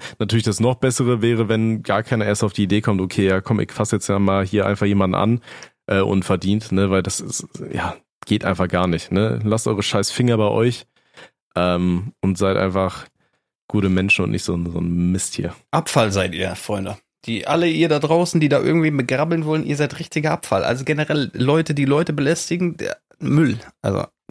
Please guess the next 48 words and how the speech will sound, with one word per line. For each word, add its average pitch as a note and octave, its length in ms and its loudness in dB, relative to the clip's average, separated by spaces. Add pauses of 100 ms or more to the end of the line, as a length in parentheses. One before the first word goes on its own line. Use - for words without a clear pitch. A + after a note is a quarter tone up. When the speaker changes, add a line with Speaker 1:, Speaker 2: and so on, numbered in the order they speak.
Speaker 2:
da, A2+ 160 2
da A#2+ 140 0
hat - 140 0
man C#3 120 2
auch, C3 160 0
da, B2+ 240 -2 (280)
da G#2 180 -4 (440)
kann - 160 0
man F#3 100 2
auch - 120 -2
keine D#3 240 2
andere D3+ 220 2
Meinung D#3+ 280 2
zu C#3+ 220 -2
haben. F3+ 280 -2
Also A2 200 -6
das A#2 160 -6
kann D3 160 -2
man D3 160 0
auch B2 80 -2
nicht B2 200 -2
gutheißen, - 640 -4
ne? B2+ 180 -6 (640)
Speaker 1:
Nee, A#2 160 4
Speaker 2:
Und A2+ 120 2
dass C3+ 100 2
Speaker 1:
das - 100 4
Speaker 2:
du C3 60 2
da C#3 100 4
mal C#3 100 4
Speaker 1:
das - 80 2
Speaker 2:
eine C3 140 4
gewischt B2+ 380 0
bekommst, F3 400 -2
ey, G3 160 0
hast D3+ 280 -2
du, D#3 200 -2
hast D#3+ 280 2
du F#3 60 4
verdient, F3+ 440 0
ne? D#3+ 300 -2
Ich - 280 -6
distanziere D3 520 -2
mich D#3 160 0
generell C#3 300 2
von C#3 180 -2
Gewalt, B2+ 360 2
ich - 160 -6